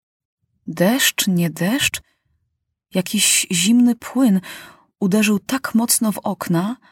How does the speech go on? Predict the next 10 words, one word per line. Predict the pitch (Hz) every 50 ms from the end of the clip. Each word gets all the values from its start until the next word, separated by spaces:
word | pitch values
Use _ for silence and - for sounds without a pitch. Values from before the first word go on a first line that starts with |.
| _ _ _ _ _ _ _ _ _
że | - 180 185
parę | 185 _ 208 214 220 240 233
szyb | - - - - 233 - -
aż | - 220 -
popękało. | _ - 220 - 226 226 226 - - 240 208 175 165 160 160 _ - _ _ _ _ _ _ _ _ _ _ _ _ _ _ _ _ _ _ _ _
Potem | - 208 208 - 220 220 220 220 - -
mgła | 202 202 202 190 185 196 202 226 247 277 311 320
czy | 311 - - - - 208
dym, | 190 202 190 190 202 214 240 269 294 320 311 - - - - - - _ _ _ _ _
w | _ - -